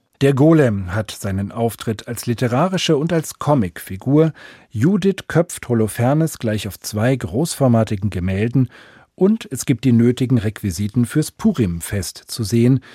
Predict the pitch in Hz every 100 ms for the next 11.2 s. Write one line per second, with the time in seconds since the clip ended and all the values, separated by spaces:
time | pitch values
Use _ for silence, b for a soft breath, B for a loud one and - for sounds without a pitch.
0 | B B - 110 123 143 127 120 - 180
1 | - - 127 127 123 123 104 104 107 131
2 | 135 123 107 95 107 139 143 113 95 95
3 | 92 101 123 120 120 101 - - 95 101
4 | 104 98 - 104 - b b b - 139
5 | 156 - 101 98 90 101 - 107 76 76
6 | 76 76 76 _ _ _ _ _ 95 117
7 | 220 - - 92 117 135 180 - 185 170
8 | 143 151 151 120 107 95 101 - 120 -
9 | 131 117 110 104 - 107 135 147 156 -
10 | 165 170 180 - b b b b 147 156
11 | 92 76